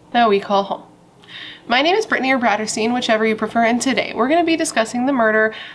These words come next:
of Kirsten Costas. Kirsten Costas was murdered when she was fifteen years old, standing outside of her neighbor's home. And the culprit? Another fifteen-year-old girl.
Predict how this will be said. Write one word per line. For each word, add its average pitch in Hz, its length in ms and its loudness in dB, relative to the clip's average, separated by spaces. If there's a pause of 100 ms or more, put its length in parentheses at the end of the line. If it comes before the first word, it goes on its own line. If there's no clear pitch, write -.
(120)
of 202 160 -2
Kirsten 226 560 -2
Costas. - 580 -10
Kirsten 339 360 -2
Costas 240 400 -2
was 254 120 -8
murdered 180 300 2
when 180 120 -2
she 180 120 -8
was 165 120 -8
fifteen 294 420 -2
years 240 200 0
old, 175 300 0 (260)
standing 320 400 0
outside 247 340 2
of 220 80 -2
her 214 100 0
neighbor's 196 340 0
home. - 300 -4 (340)
And 190 160 0
the - 20 2
culprit? 196 480 -2 (480)
Another 226 460 4
fifteen-year-old 190 800 0
girl. - 320 -8